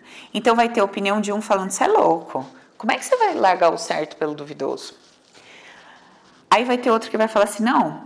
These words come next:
eu acho que você tá certo, é isso aí mesmo, vai com tudo e tal." Aí vai ter outro que vai falar assim pra você,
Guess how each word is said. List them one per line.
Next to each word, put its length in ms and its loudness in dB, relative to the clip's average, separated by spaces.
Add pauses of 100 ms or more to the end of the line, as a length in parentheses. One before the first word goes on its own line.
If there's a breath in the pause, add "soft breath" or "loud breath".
eu 100 4
acho 140 2
que 80 -10
você 80 -4
tá 120 2
certo, 420 0
é 40 4
isso 220 -6
aí 120 -4
mesmo, 360 -6
vai 220 4
com 180 -6
tudo 640 -4 (180)
e 300 -16
tal." 440 0 (600 loud breath)
Aí 180 4
vai 120 2
ter 120 0
outro 140 0
que 80 -6
vai 80 -4
falar 140 4
assim 180 -4
pra 120 0
você, 460 -4